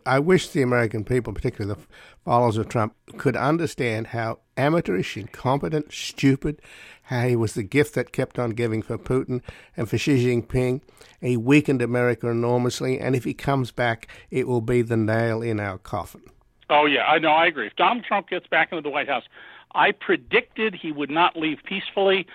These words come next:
Speaker 2: I remember being criticized in two thousand fifteen and sixteen when I said that by people. And, of course, I was right about that. And if he gets back into the White House, kiss your liberties goodbye.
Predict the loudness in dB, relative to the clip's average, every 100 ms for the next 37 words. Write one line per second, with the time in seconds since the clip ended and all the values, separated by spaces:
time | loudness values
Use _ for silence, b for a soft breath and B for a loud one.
0 | B B 2 2 2 0 -2 -2 -6 -6
1 | 0 0 2 4 4 2 -4 -10 -8 -2
2 | 2 2 0 -8 -4 -6 -6 -8 -4 -4
3 | -4 -6 -8 -10 -10 -4 -2 -2 0 0
4 | 0 2 2 4 2 2 0 -2 -2 -2
5 | -2 -2 B B B B B -4 0 0
6 | 0 2 2 2 -2 0 0 0 2 4
7 | 4 4 4 4 4 4 2 _ -8 -2
8 | -2 -4 -8 -8 -2 -4 0 0 0 -4
9 | -4 2 2 2 2 2 -4 b b b
10 | 0 2 2 -2 -6 -2 -2 -2 -2 -4
11 | -4 -8 0 4 6 6 2